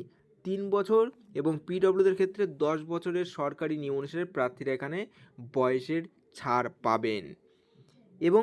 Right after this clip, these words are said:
এখানে শিক্ষাগত যোগ্যতা বলা হয়েছে, এখানে আবেদন করতে হলেই মাধ্যমিক পাস বা সমতুল্য যে কোনো পাস করে থাকলেই প্রার্থীরা এই পোস্টের জন্য আবেদন করতে পারবেন।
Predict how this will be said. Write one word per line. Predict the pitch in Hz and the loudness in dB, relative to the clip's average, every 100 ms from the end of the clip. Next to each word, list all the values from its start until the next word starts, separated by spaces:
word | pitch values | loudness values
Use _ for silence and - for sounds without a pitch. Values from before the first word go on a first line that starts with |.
| 226 | 2
এখানে | 214 220 | -2 -2
শিক্ষাগত | 208 185 - 202 202 190 | -2 -4 0 4 4 4
যোগ্যতা | 165 165 190 190 | 2 4 2 6
বলা | 190 190 | 6 6
হয়েছে, | 190 190 208 214 - _ _ - | 4 6 6 4 0 _ _ 0
এখানে | 170 196 220 | 2 2 4
আবেদন | 175 151 160 | 4 4 0
করতে | 156 185 185 202 | 4 4 4 2
হলেই | 202 214 208 | 4 4 2
মাধ্যমিক | 175 131 123 127 180 190 - | 0 0 0 0 -2 -2 0
পাস | 185 185 | 2 2
বা | 165 160 | 0 0
সমতুল্য | 151 143 151 156 170 170 131 | 0 -6 -2 0 2 2 2
যে | 131 | 0
কোনো | 151 156 | 0 -6
পাস | 151 135 127 - | 0 0 0 -2
করে | 170 175 | -4 0
থাকলেই | 202 175 131 117 - - - - | 0 2 0 0 -10 -20 -16 -2
প্রার্থীরা | 135 131 - 156 160 - | 0 0 -2 -2 -2 0
এই | 151 156 | 0 0
পোস্টের | 135 127 - 131 | 0 0 0 -4
জন্য | 131 151 202 214 - - | -2 -2 -4 -6 -14 -4
আবেদন | 120 127 123 123 | -2 0 0 -2
করতে | 143 170 165 160 151 - | -2 -2 0 -2 -2 0
পারবেন। | 117 113 117 113 | 0 2 -2 -2